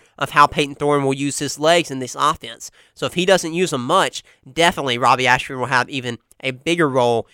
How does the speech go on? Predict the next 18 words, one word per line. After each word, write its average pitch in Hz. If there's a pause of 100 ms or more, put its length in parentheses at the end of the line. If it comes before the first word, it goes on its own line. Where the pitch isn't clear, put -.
(100)
in 151
using 139
his. 113 (1600)
This 247
is 262
a 208
question 220
I, 185
I 156
avoided 165
last 143
week, 127 (220)
but 147
I'm 151
gonna 170
address 147
it 139
today. 127